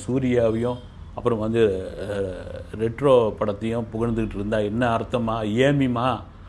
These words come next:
அப்படின்ற அளவுக்கு வந்து சாய் பல்லவி ஒரு பா-, பார்வை பார்த்த உடனே அவங்க அப்படியே தண்டேலுக்குள்ள போயிட்டாங்க. இதெல்லாம் தாண்டி மிகப்பெரிய ஓப்பனிங் விடாமுயற்சிக்கு அப்படின்ற மாற்று கருத்தே இல்லவே இல்லை.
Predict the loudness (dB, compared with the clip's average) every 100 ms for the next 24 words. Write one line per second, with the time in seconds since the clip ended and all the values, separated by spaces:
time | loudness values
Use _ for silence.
0 | -8 -4 -2 0 4 6 6 4 -2 -2
1 | -2 -2 -2 0 2 2 0 0 0 0
2 | 0 2 2 2 -2 -2 -2 -2 -4 -10
3 | -14 -8 -2 0 0 -2 0 2 6 6
4 | 4 -4 -4 0 2 2 0 0 0 0
5 | -2 0 2 4 2 2 0 0 0 -2
6 | -6 -16 -16 -18 -18 -18 -14 -10 -4 -2
7 | 0 0 -2 0 0 2 0 0 -2 -2
8 | -4 -6 -10 -16 -8 -2 -2 0 -4 -6
9 | -8 -8 -6 -8 -6 -6 -4 -4 -4 -2
10 | -2 2 2 4